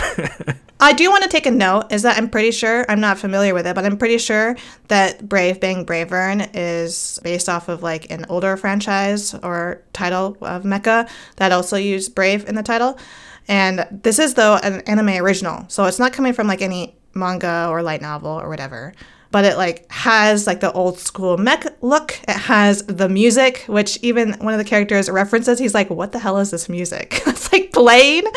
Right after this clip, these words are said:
Speaker 2: as his robot's, like, flying around kicking ass. Uh, so that was pretty funny to me.
Speaker 1: Yeah. Uh, next is bottom tier character Tomozaki,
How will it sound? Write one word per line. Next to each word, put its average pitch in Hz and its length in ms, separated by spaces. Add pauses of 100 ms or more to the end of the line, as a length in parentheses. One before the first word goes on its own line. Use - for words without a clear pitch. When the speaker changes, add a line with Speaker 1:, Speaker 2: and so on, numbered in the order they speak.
(320)
Speaker 2:
as 269 200
his 233 180
robot's, 220 420
like, 214 200
flying 208 340
around 196 280
kicking 196 240
ass. 175 440 (500)
Uh, 180 220
so 226 180
that 214 180
was 202 280
pretty 185 240
funny 170 240
to 165 120
me. 202 220 (280)
Speaker 1:
Yeah. 101 360 (520)
Uh, 113 240
next 135 340
is 120 200
bottom 131 380
tier 135 280
character 123 600
Tomozaki, 123 960